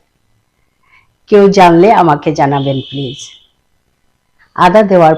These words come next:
পর হাফ কটুরি ঘি এতে দিয়ে দিলাম। তারপর ধনেপাতা কুচি বেশ খানিকটা দিয়ে আগে থেকে ফেটিয়ে রাখা টক দই চামচ দিয়ে চারদিকে ভালো করে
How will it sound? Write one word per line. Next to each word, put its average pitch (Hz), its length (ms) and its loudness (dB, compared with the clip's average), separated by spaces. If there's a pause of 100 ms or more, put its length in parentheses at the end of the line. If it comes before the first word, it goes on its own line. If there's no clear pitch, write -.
পর 147 220 -4 (680)
হাফ 180 280 -4
কটুরি 170 440 -2 (100)
ঘি 165 160 -2 (160)
এতে 165 240 -10
দিয়ে 131 240 -8
দিলাম। 113 300 -14 (920)
তারপর 190 340 0 (120)
ধনেপাতা 170 440 0
কুচি 175 260 -6
বেশ 165 260 -4
খানিকটা 160 480 -4
দিয়ে 147 280 -2 (520)
আগে 180 200 0
থেকে 190 280 -2
ফেটিয়ে 165 400 -2
রাখা 160 260 -2
টক 151 240 -4 (100)
দই 160 160 -2 (180)
চামচ 165 400 -4
দিয়ে 185 160 -2 (100)
চারদিকে 151 440 -2 (120)
ভালো 156 180 -2 (100)
করে 165 200 0